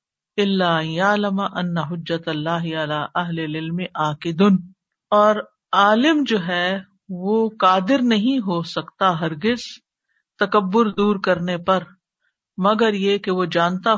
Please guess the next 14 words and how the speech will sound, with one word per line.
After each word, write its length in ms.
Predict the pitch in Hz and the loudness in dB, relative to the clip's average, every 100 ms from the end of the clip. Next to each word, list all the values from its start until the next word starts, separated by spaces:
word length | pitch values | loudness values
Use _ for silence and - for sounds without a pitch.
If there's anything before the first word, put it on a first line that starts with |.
| - | 0
ہو 140 | 156 151 _ _ - | -8 -8 _ _ -4
کہ 100 | - | -2
اہل 240 | 220 220 220 | -2 0 0
علم 480 | 208 214 262 247 214 | 0 0 0 0 0
پر 240 | 185 170 196 - - _ _ | 0 0 -4 -18 -20 _ _
اللہ 340 | 185 190 208 196 | 0 2 2 0
کی 120 | 190 | -6
حجت 440 | 165 175 202 196 - | -6 -6 -6 -8 -4
زیادہ 260 | 180 175 202 | -2 0 -2
پکی 320 | - - - 151 | -4 -8 -14 -18
ہے، 100 | - _ _ _ | -20 _ _ _
ان 140 | 196 | -6
کی 100 | 190 196 | -4 -2
زیادہ 260 | 180 196 | -2 -2